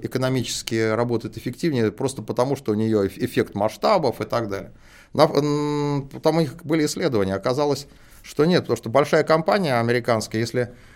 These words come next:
не, она, допустим, есть какой-нибудь большой поставщик там буровых услуг, и нужно пробурить скважину где-нибудь на юге Африки, она не будет париться, искать, кто в Африке может эту скважину пробурить. Им проще просто потому что проще и привычнее, там какая-то скидка у них идёт оптовая.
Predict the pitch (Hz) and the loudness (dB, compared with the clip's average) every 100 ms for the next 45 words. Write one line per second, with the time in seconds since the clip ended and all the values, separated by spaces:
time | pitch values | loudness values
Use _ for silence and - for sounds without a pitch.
0 | - - 117 123 - 123 123 123 117 - | -16 -4 0 0 0 0 2 0 -4 -2
1 | 143 160 107 110 - 110 104 - 107 - | -2 0 0 0 0 -4 -2 -2 -2 -2
2 | 110 - 92 98 120 117 95 104 104 90 | -4 -4 -2 4 6 6 2 -2 -2 -4
3 | - - - - _ 110 160 139 - 123 | -6 -20 -20 -20 _ 0 0 0 -2 -2
4 | 113 131 113 - 117 120 101 87 104 104 | 2 2 0 0 2 2 2 -4 -2 -2
5 | 90 101 110 92 104 95 90 - 85 120 | 0 0 0 2 2 2 -2 -2 0 0
6 | 123 135 - 117 101 - 98 - 101 - | 0 0 2 4 4 2 -4 0 -2 0
7 | 104 117 - - 95 92 98 - 101 90 | 2 2 2 -4 -2 -2 -4 -2 -2 -2
8 | 92 95 101 87 - - - 120 117 214 | -4 0 0 -2 -8 -20 -4 0 6 8
9 | 202 - 87 - - - - - - 151 | 8 6 -4 -6 -20 -20 -20 -20 2 4
10 | - 143 143 139 139 135 151 156 123 - | 4 2 2 2 0 0 4 6 4 2
11 | 92 131 180 180 110 95 107 120 123 113 | 0 2 2 0 -2 0 0 0 0 0
12 | 110 - 120 - 101 98 107 147 98 - | -2 -6 -8 -4 -4 -2 0 0 0 0
13 | 98 90 85 | 0 0 -4